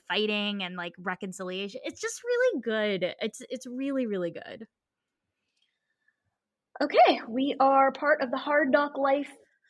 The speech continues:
Speaker 2: family. You can find all the podcasts in the Hard Knock Media family. <laughs> I said family twice
Speaker 1: <laughs> That's
Speaker 2: because I was
Speaker 1: okay.
Speaker 2: gonna say we're part of the Hard Knock Life podcast network. You can find all the podcasts in the Hard Knock Media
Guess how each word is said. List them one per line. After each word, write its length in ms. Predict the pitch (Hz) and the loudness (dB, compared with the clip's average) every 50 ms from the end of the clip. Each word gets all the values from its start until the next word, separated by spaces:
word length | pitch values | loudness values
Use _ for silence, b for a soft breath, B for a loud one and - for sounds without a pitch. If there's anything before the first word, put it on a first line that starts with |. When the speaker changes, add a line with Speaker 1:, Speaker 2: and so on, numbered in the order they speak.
| _ _ - | _ _ 0
Speaker 2:
family. 500 | 240 214 147 220 220 208 208 220 302 440 427 - - - 214 196 | 0 2 0 -2 -4 -4 -4 -4 -4 -6 -8 -8 -10 -8 -6 -4
You 100 | 208 226 | -4 -4
can 140 | - 269 226 | -4 -4 -2
find 200 | - 233 208 - | -2 -2 -2 0
all 120 | - 330 480 | 0 0 0
the 120 | 508 - | 0 0
podcasts 420 | - 170 - - 131 147 - - - | -2 -2 -2 -4 -6 -6 -6 -8 -8
in 60 | 196 | -6
the 80 | 202 | -6
Hard 280 | 185 - - 185 196 190 | -6 -4 -2 -2 -2 0
Knock 200 | 185 165 139 175 | -2 -4 -4 -6
Media 500 | 185 180 170 175 175 175 180 175 123 - - _ _ _ _ _ _ _ _ - - _ _ _ _ _ - | -8 -8 -8 -6 -6 -4 -4 -4 -6 -8 -10 _ _ _ _ _ _ _ _ -20 -20 _ _ _ _ _ 0
family. 460 | 226 208 196 233 214 240 247 220 294 - - | 2 2 2 2 2 4 6 6 6 6 6
<laughs> 40 | |
I 600 | 339 339 - 508 403 - - - - - - 269 294 | 4 6 6 6 6 8 6 4 4 4 0 0 6
said 100 | - 403 440 - 320 | 6 6 8 10 8
family 200 | - - 269 311 | 8 8 8 4
twice 300 | 277 269 214 202 - 440 - - | 0 -2 0 0 0 0 -2 -6
Speaker 1:
<laughs> 80 | - | -2
That's 180 | 262 277 294 339 | 0 2 2 4
Speaker 2:
because 100 | 330 285 | 6 6
I 20 | |
was 60 | 302 | 6
Speaker 1:
okay. 100 | 226 220 | 6 6
Speaker 2:
gonna 100 | 311 587 - - - | 6 4 2 2 2
say 200 | 415 294 311 B B B B | 2 2 2 B B B B
we're 120 | - 320 | -4 -2
part 200 | - 370 359 302 | 2 4 4 4
of 60 | 302 262 | 4 2
the 80 | 294 | 0
Hard 200 | 302 294 285 262 | -2 -2 -2 0
Knock 200 | 262 254 - - - | 0 -2 -2 -4 -4
Life 200 | 226 214 214 - _ _ - - | -4 -4 -6 -8 _ _ -6 -4
podcast 340 | 320 523 - - 214 - - - | -2 -2 -2 -4 -10 -12 -12 -14
network. 320 | - - - 180 180 208 - | -18 -12 -8 -8 -8 -6 -8
You 80 | 233 | -8
can 120 | 196 226 202 | -8 -6 -4
find 160 | 208 196 - - | -4 -2 0 0
all 100 | 254 285 | 0 0
the 80 | 294 | -2
podcasts 460 | - - 175 - - - 147 - - - | -2 -4 -4 -4 -4 -6 -6 -6 -8 -10
in 60 | 165 | -10
the 80 | 175 | -8
Hard 200 | 196 - - - | -6 -4 -4 -4
Knock 100 | - - - | -4 -6 -4
Media 280 | 185 196 233 202 220 | -2 0 4 4 4